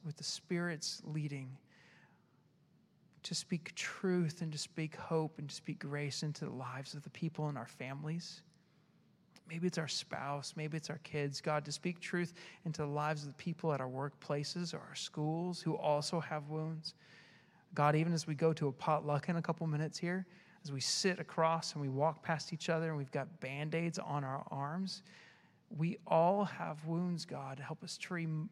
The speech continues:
remember these are people dearly loved by you, made in your image. Meet us with all we need today in Christ. We trust you for this, God.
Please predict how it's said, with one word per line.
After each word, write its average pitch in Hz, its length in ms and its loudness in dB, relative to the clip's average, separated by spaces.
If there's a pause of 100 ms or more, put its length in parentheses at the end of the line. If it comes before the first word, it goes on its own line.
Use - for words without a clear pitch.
(340)
remember 156 840 -2 (680)
these 165 200 -4
are 156 80 -4
people 151 640 2 (180)
dearly 180 340 2
loved 160 340 0
by 156 140 0
you, 160 320 0 (140)
made 156 420 0
in 147 320 2
your 135 300 -2 (120)
image. - 520 -8 (1500)
Meet 156 360 8 (140)
us 131 480 -2 (640)
with 131 200 -4 (200)
all 156 420 6
we 160 120 4
need 139 300 -2
today 127 460 -6
in 131 80 -8
Christ. - 540 -8 (1400)
We 147 120 2
trust - 580 2
you 156 100 4
for - 200 -6
this, 131 300 -4
God. 117 160 -8